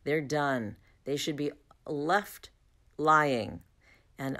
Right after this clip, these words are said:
what should be resurrected and, and brought forth is the goodness and greatness in your heart and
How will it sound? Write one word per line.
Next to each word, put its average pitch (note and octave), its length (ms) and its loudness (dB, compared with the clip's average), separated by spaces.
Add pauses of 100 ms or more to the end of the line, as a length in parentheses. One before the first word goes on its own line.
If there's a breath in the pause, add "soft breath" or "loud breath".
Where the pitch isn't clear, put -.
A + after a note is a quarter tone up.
what D3+ 200 0
should D#3+ 180 -4
be D3 100 -2
resurrected F#3 680 0
and, F3 180 -2
and D#3 200 -4
brought E3+ 280 2
forth F3+ 440 0
is D3 160 -2
the C#3 100 0
goodness F3 640 -2
and C#3+ 160 -4
greatness D#3 460 -4
in C#3+ 80 -4
your C#3 140 -6
heart C3+ 340 0
and C#3 100 -8